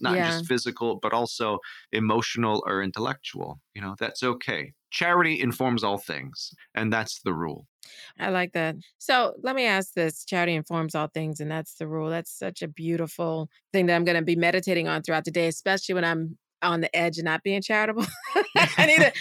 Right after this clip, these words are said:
Speaker 1: <laughs>
Speaker 2: have command of my <laughs> mouth and my thoughts, you know. It always comes back to me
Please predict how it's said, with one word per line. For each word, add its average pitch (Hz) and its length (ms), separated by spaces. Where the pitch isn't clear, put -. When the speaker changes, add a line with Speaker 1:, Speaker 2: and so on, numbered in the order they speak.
Speaker 1:
<laughs> - 160
Speaker 2:
have 240 240
command 214 420
of 208 80
my 196 160
<laughs> 196 140
mouth 277 320
and 190 160
my 190 80
thoughts, 214 500
you 220 120
know. 196 260
It 247 120
always 311 280
comes 226 260
back 190 260
to 185 140
me 180 300